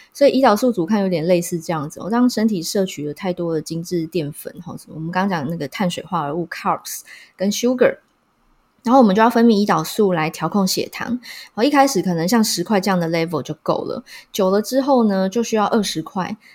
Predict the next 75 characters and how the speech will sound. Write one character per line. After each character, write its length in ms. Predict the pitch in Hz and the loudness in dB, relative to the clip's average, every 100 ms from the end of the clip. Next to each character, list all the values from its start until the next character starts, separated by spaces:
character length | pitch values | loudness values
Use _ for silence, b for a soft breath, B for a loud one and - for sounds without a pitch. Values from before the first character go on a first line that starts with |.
| b | b
在 140 | 302 | -2
更 220 | 302 320 | 2 2
久 160 | 247 156 | 2 0
之 160 | - 196 | -2 0
后 100 | 202 | 0
可 140 | 180 | -2
能 100 | 110 | -8
需 120 | 147 | -6
要 100 | 180 | -4
到 140 | 180 - | -4 -4
一 80 | 233 | -6
百 180 | - - | -6 -12
块， 280 | - 185 - | -6 -6 -4
然 120 | 226 | 0
后 60 | 269 | 4
有 160 | 175 | 4
一 40 | 185 | 4
天 220 | 208 208 | 0 0
你 100 | 165 | -2
的 80 | 147 | -4
身 240 | - 180 | -2 -2
体 160 | 190 147 | -2 -6
承 240 | - 156 | -6 -6
受 140 | 170 | -4
不 140 | 180 156 | -4 -6
住 260 | - 180 | -4 -4
了， 100 | 143 | -4
就 140 | - 190 | -6 -4
像 160 | 190 | -2
口 160 | 180 139 | -4 -4
袋 140 | 170 | -4
破 340 | 165 - 202 160 | -4 -6 -4 -4
了 80 | - | -6
一 160 | 92 | -6
样。 240 | 139 - - b b b b | -6 -6 -8 b b b b
好， 180 | 185 170 | -8 -4
你 140 | 190 | -4
发 160 | 190 247 | -2 0
不 100 | 254 | 0
出 280 | 254 233 | 0 0
来 220 | 220 156 139 | 2 0 -2
了， 280 | 120 101 - B B - | -4 -4 -8 B B 0
或 100 | 233 | 2
者 140 | 190 | 2
是 140 | 202 | 0
说 280 | 220 202 196 | 0 2 2
你 140 | 190 170 | 0 0
发 180 | 220 | 2
出 200 | 220 233 | 2 2
去 160 | 233 233 | 0 0
一 100 | 233 | -2
千 240 | 220 202 | 0 -2
块， 260 | 202 208 185 | 0 0 0
它 200 | - 190 | -2 -2
的 80 | 196 | -2
反 260 | 180 147 175 | -2 -2 -2
应 80 | |
也 120 | 180 147 | 0 -2
不 160 | - | -4
好 240 | 175 - - | -4 -6 -8
了， 200 | 98 - | -10 -6
这 100 | 254 | 0
个 100 | 233 | 0
时 140 | 202 | 0
候 100 | 175 | -2
就 140 | 185 185 | -2 -2
是 140 | 185 | -2
进 260 | 180 185 170 | -4 -4 -4
入 80 | 165 | -4
糖 180 | - | -6
尿 140 | 151 156 | -8 -6
病 160 | 160 | -8
的 100 | 151 131 | -10 -10
概 260 | - 135 | -8 -6
念。 260 | 127 131 | -6 -6